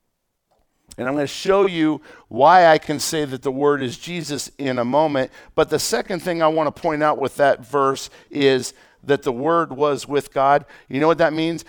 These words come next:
That means that we see personal communion with the Father, between God the Father and Jesus, his Son. We see this divine communion. Now, you're in your Bibles. Scoot down to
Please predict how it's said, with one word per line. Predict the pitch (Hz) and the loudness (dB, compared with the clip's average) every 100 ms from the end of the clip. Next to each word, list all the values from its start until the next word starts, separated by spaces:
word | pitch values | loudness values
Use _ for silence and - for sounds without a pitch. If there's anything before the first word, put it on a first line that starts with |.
| - | -6
That | - 147 156 | 0 0 2
means | 165 170 147 | -2 0 -4
that | 151 | -6
we | 139 | -6
see | 135 - 156 147 135 _ _ | -8 -8 -6 -8 -10 _ _
personal | - 180 170 - 175 | -4 -2 -2 -4 -6
communion | 165 160 147 147 156 139 127 117 _ - | -6 -8 -4 -2 -2 -4 -6 -10 _ -6
with | 135 123 | -2 -2
the | 131 | -6
Father, | - 147 123 92 90 - _ _ - | 0 2 2 0 -8 -14 _ _ -4
between | 147 139 151 147 127 110 | -4 -2 -4 -4 -4 2
God | 139 156 175 202 - _ | 4 4 2 0 -8 _
the | 156 | -8
Father | - 156 151 151 147 - _ _ | 0 2 4 2 -2 -6 _ _
and | 123 120 | -2 -2
Jesus, | 139 127 135 143 139 131 - - _ _ - | -6 -12 -8 -6 -6 -8 -8 -16 _ _ -14
his | - 143 117 | -2 0 0
Son. | - 160 135 123 | -2 -2 -2 -2
We | 127 | -8
see | - 151 143 | -8 -6 -6
this | 135 - _ | -6 -10 _
divine | 113 117 107 139 156 151 135 - _ _ | -8 -4 2 2 2 -2 -6 -20 _ _
communion. | - 135 135 139 123 92 85 - - | -8 -4 -2 -4 -4 -8 -14 -20 -12
Now, | 127 151 147 | 0 4 4
you're | 139 160 | 2 -2
in | 208 | -2
your | 180 | -4
Bibles. | 143 139 131 117 143 - _ _ | 2 2 2 0 -4 -8 _ _
Scoot | - - - 247 - | -12 -12 -8 -10 -2
down | 190 170 160 160 - _ _ _ | 0 2 2 0 -8 _ _ _
to | - 147 139 131 | -4 -2 -2 -6